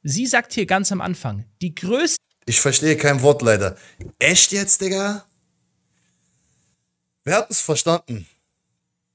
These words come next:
Speaker 2: Das ist crazy. Eigentlich müsste man doch in Deutschland eigentlich so weit Englisch können, dass man das versteht, oder? Sei ehrlich. Wir sind doch eigentlich, obwohl, wenn ich überlege, mit was für einem Englisch ich hierher gekommen bin, das war auch Trash.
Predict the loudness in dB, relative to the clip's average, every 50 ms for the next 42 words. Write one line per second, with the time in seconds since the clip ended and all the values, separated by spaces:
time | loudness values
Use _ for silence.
0 | _ _ _ _ _ _ -12 -4 0 2 2 4 2 0 0 -2 -2 0 0 0
1 | -2 -2 -4 -6 -8 -6 -2 0 2 2 4 2 2 2 2 2 2 2 2 2
2 | 0 0 0 0 0 -2 -4 -2 0 2 2 2 2 0 0 -4 -4 -4 -4 -2
3 | -2 -2 0 2 2 2 2 2 2 2 6 6 6 6 4 0 -2 0 0 2
4 | 0 0 2 0 0 0 0 -2 -2 -4 -4 -2 -4 -4 -4 -4 -2 -2 -2 -2
5 | -4 -6 -8 -8 -6 -4 -2 -2 -2 -4 -6 -8 -8 -6 -6 -6 -6 -6 -8 -8
6 | -8 -12 _ _ _ _ _ _ _ _ _ -4 0 2 2 2 2 0 -2 -2
7 | -2 0 0 0 0 0 -2 -2 -2 -4 -4 -4 -4 -4 -2 -2 -4 -4 -4 -6
8 | -4 -4 -2 -2 -2 -2 -4 -6 -6 -4 -4 -4 -2 -4 -4 -4 -4 -2 -2 -2
9 | -2 -4 -4 -2 -2 0 -2 -2 -4 -4 -4 -4 -2 -2 -2 -2 -2 -4 -6 -12
10 | -20 -20 -20 -20 -20 -14 -6 -4 -2 -2 -2 -4 -6 -8 -4 -4 -2 -2 -2 -4
11 | -4 -6 -6 -8